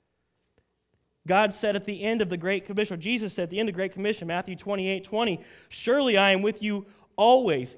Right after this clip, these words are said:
even to the end of the age." And the second image, like I said, is that of taking shelter under the shade of the Lord himself, like being out in the hot sun,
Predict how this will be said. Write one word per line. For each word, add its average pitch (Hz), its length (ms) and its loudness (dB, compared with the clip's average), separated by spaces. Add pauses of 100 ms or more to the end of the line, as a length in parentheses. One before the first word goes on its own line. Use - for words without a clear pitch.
even 247 320 0
to 226 160 -4
the 190 160 -4
end 214 180 0
of 180 120 -2
the 190 160 -4
age." 208 540 -2 (1900)
And 185 80 -4
the 202 60 0
second 269 400 -2
image, 190 260 -2
like 185 160 -4
I 170 60 -2
said, 208 400 0
is 175 160 -4
that 202 240 2
of 175 120 -4
taking 208 360 -8
shelter 202 580 -2
under 190 360 -2 (200)
the 185 80 -4
shade 214 540 2
of 170 100 -4
the 180 80 -4
Lord 185 360 -2
himself, 175 540 -2 (280)
like 170 200 0
being 208 280 0
out 202 160 2
in 180 60 -8
the 160 60 -4
hot - 360 -4
sun, 165 380 -2